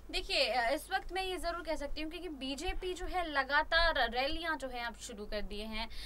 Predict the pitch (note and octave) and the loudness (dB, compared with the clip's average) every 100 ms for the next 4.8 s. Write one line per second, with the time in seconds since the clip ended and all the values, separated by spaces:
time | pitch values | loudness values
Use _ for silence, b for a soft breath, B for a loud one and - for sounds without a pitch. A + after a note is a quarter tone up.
0 | B - - - B3 C4 C#4 D4 C#4+ D4 | B 6 6 6 2 4 4 2 -2 4
1 | D4+ - C#4+ D#4 D#4 C4+ B3+ C#4 C4+ A3+ | 6 8 6 2 -2 -4 -6 -2 2 4
2 | A3+ A3 A#3 A#3+ B3 A#3+ A3+ G#3 B3 A#3 | 4 2 2 2 2 2 2 2 -2 -2
3 | A#3 A3+ B3 C4+ - C#4 B3 A#3 A3+ A3+ | -2 -2 -2 -4 -4 0 0 0 -2 -4
4 | A3+ A3 G#3 G3+ G#3+ A3 G#3+ G#3+ | -2 0 2 0 -4 -4 -2 -2